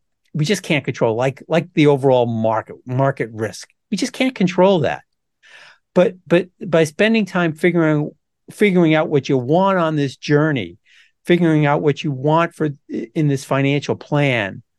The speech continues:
uh, I think your chances of success increase. I think when you're hiring, outsourcing to experts, hiring advisors, um, in certain aspects of your planning, I think, I think you'll, you'll be,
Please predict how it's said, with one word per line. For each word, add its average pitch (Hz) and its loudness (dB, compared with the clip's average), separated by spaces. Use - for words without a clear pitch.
uh, 135 0
I 139 0
think 156 -2
your 147 -4
chances 135 -2
of 120 -8
success - -4
increase. 135 0
I 117 0
think 139 -4
when 131 -4
you're 113 0
hiring, 127 -2
outsourcing 151 2
to 139 -2
experts, 131 -2
hiring 143 0
advisors, 120 -2
um, 120 -2
in 123 -2
certain 127 -2
aspects 143 -4
of 135 0
your 147 2
planning, 131 -2
I 143 4
think, 139 0
I 131 -6
think 135 -2
you'll, 135 2
you'll 139 0
be, 127 0